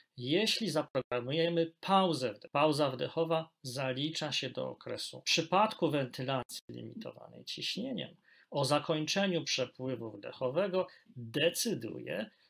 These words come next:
nastawione ciśnienie, e, ciśnienie szczytowe, a przepływ wdechowy zazwyczaj jest opadający i zwykle w przypadku wentylacji limitowanej ciśnieniem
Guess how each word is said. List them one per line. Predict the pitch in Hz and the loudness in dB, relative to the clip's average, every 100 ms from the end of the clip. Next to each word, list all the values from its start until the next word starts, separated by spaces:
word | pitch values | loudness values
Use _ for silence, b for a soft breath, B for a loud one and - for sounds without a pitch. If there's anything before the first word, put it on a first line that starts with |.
| _ | _
nastawione | 131 151 - - 175 139 123 117 120 151 175 _ _ - | -2 0 0 0 0 -2 -6 -10 -6 -6 -6 _ _ -4
ciśnienie, | - 185 - - 139 - - | 2 4 2 0 -4 -8 -2
e, | 135 135 - - 370 | 0 0 -2 -12 -12
ciśnienie | - - 196 - 123 120 143 | -4 0 2 2 -2 -4 -4
szczytowe, | - 190 196 175 127 - - | -2 0 2 2 0 -8 -4
a | 160 | -2
przepływ | 151 - - 220 220 196 180 | 2 4 6 4 2 2 0
wdechowy | 160 160 156 175 165 160 | 2 0 2 2 4 2
zazwyczaj | 160 147 139 185 196 165 147 | 0 -2 0 0 0 -2 -2
jest | 135 - - - - | -4 -6 -10 -6 2
opadający | 196 165 127 120 120 - - - 233 - b b - | 2 2 -2 -4 -6 -12 -10 -6 -6 -6 b b -4
i | 262 240 | -4 -2
zwykle | - 175 147 175 254 - 143 135 | -2 -2 0 4 2 2 -2 -2
w | - - | -4 -6
przypadku | - 165 185 - _ - | -4 0 -2 -2 _ -4
wentylacji | 170 160 180 180 175 - 165 | -2 -2 -2 -2 -2 -2 -2
limitowanej | 156 156 151 156 160 160 156 151 | -2 -2 -2 0 2 2 0 -2
ciśnieniem | - 156 - 220 202 165 160 | -2 -2 -2 -2 0 2 0